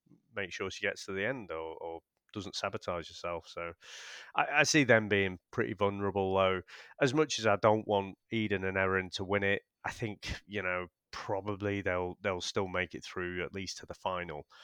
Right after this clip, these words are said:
So that's, that's my prediction. I think, as, again, coming back to Joe's, uh, voicemail, I think, I'm assuming someone will win, um, but the, the,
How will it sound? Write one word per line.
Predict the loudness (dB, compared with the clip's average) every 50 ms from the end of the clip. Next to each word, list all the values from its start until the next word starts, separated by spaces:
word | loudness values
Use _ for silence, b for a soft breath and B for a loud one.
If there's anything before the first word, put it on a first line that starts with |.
| B B B B B B
So | -12 -10 -6 0
that's, | 0 0 0 0 -2 -6 -6 -6
that's | -6 -6 -6 -6
my | -2 -2 0 0 0 -2
prediction. | -4 -4 -4 -4 -4 -4 -4 -6 -6 -6 -4 -2
I | -2 0
think, | 2 2 0 0 -4 -10 -10 -6
as, | -4 -4 -6 -6 _ _ _ _ -6 -4
again, | 0 4 4 4 4 2
coming | 0 0 0 2
back | 4 2 2 2
to | -2 -8 -6
Joe's, | -2 0 2 2 2 0 -2 -4 -4 -6 -6 -8 -8 -8
uh, | -6 -4 -2 -2 -2 -2 -2 -2
voicemail, | -2 -2 -2 -2 -4 -4 -4 -2 0 0 0 2 0 0
I | 0
think, | 0 0 0 -2 -4 -10 B B B B B B B B B B B _ _ 2
I'm | 2 2 2
assuming | 2 2 4 4 4 2 0
someone | 0 -2 -2 0 -2 -4 -2 0
will | 0 0 0 0 -2
win, | -4 -4 -4 -6 -8 -14 _ _ _ -8
um, | -4 -4 -2 -2 -2 -2 -4 -6 -10 -14 -16 _ _ _ _ _ -20 -20 -4 -2
but | -2 -2 -2 _ _ _ _ _ _ _ -20 -20 _ -20
the, | -20 -18 -10 -4 0 2 4 4 2 0 0
the, | 2 4 6 6 6 4